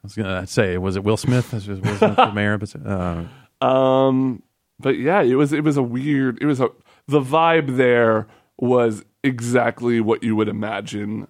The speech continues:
Speaker 2: the vibe of a big grand opening event for a Taco Bell would be. Like, over the top, bad social media, like, "Please Instagram this" and
Speaker 1: Yeah.
Speaker 2: stuff, which worked 'cause we took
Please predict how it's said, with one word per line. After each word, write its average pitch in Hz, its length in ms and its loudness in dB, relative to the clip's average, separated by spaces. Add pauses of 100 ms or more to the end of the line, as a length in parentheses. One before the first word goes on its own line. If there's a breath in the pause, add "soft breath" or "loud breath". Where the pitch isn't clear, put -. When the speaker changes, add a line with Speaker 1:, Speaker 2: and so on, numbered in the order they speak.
Speaker 2:
the 110 160 -2
vibe 107 340 0
of 107 120 -2
a 113 100 2
big 123 480 2
grand 120 420 2
opening 117 400 2
event 110 380 0
for 113 160 -2
a 110 60 -2
Taco 107 420 -2
Bell 101 300 -4
would 107 180 -4
be. 98 360 -2 (520 soft breath)
Like, 127 260 0
over 175 380 4
the 165 160 4
top, 147 480 0 (120)
bad 139 400 2
social 139 400 2
media, 131 580 4
like, 127 260 0
"Please 254 280 2
Instagram 165 680 2
this" 143 240 2
and 85 100 -2
Speaker 1:
Yeah. 82 60 -4
Speaker 2:
stuff, - 240 0
which 120 160 -4
worked 117 360 0
'cause 113 160 0
we 120 100 0
took 123 280 -2